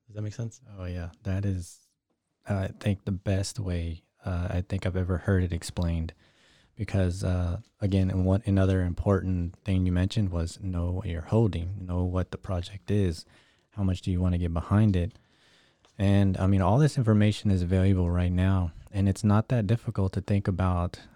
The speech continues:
Speaker 2: um, what this potential is because it's an emerging market, right? So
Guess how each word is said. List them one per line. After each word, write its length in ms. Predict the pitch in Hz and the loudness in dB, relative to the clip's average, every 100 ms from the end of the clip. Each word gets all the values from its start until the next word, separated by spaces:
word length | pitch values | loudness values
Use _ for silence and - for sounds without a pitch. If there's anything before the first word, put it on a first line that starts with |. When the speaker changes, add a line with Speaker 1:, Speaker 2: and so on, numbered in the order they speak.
| - | -6
Speaker 2:
um, 460 | 95 95 92 87 - _ | -4 -2 -4 -6 -10 _
what 400 | 104 98 110 - | -4 0 0 0
this 500 | 110 101 98 - - | 0 0 -2 -10 -18
potential 500 | - - 107 98 98 | -16 -2 0 2 2
is 160 | 113 117 | 2 0
because 280 | - - 95 | -4 -4 -4
it's 180 | 90 101 | -4 -4
an 80 | 92 | -2
emerging 580 | 95 101 104 95 85 | 2 2 2 2 0
market, 580 | 87 95 131 - - - 107 | 0 2 0 -2 -14 -10 -4
right? 340 | 87 104 110 | -2 -2 -4
So 360 | - 95 92 | -4 -2 -2